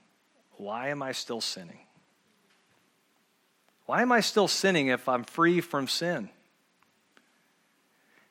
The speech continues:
And here we see the fix. See, Paul understands that we struggle with sin because of our natural limitations and the weakness of our flesh.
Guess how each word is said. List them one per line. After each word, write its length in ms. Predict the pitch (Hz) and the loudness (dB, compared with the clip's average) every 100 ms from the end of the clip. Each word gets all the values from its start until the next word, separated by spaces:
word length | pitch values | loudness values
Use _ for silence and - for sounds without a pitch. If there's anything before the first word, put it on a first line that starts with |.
| _ | _
And 140 | 139 117 | -16 -6
here 200 | 151 185 | -2 -2
we 140 | 135 | -2
see 600 | 113 - 185 143 123 127 _ _ _ | -2 -2 0 0 -2 -8 _ _ _
the 100 | 123 | -8
fix. 580 | - - 202 - - - - - _ _ _ - - - | -8 -6 -6 -6 -6 -6 -10 -20 _ _ _ -20 -20 -8
See, 180 | - 175 | -2 -2
Paul 300 | - 226 220 | 4 8 8
understands 560 | 185 160 - 151 151 | 6 4 2 0 0
that 80 | 147 | -4
we 120 | 139 | -4
struggle 380 | 127 - 131 123 | -4 0 -2 -2
with 140 | 123 117 | -4 -2
sin 400 | 127 127 170 156 _ _ _ _ | -2 -2 -4 -8 _ _ _ _
because 300 | 131 131 127 | -8 -4 -4
of 100 | 113 | -2
our 100 | 113 | -4
natural 560 | 107 113 117 - 117 110 | -2 -2 -2 -4 -6 -6
limitations 720 | 117 110 - 110 110 123 123 | -6 -6 -4 -4 -4 -4 -6
and 140 | 117 104 | -6 -8
the 80 | |
weakness 500 | 98 113 131 127 113 | -6 -4 -4 -4 -4
of 140 | 120 107 | -4 -4
our 120 | 101 | -8
flesh. 480 | - 139 147 131 | 0 6 6 4